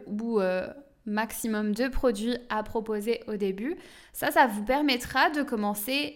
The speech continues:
votre, euh, business sans forcément dépenser des mille et des cents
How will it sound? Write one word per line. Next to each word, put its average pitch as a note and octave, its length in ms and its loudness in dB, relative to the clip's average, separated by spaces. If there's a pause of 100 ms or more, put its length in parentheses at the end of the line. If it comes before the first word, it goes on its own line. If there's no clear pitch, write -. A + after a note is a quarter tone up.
votre, A#3 500 -4
euh, F#3+ 240 0
business A3 480 -2
sans C#4+ 160 2
forcément C#4 560 0
dépenser A3 800 -2
des G#3+ 180 0
mille C#4 340 4
et C4 60 4
des A3 160 2
cents C#4 320 -2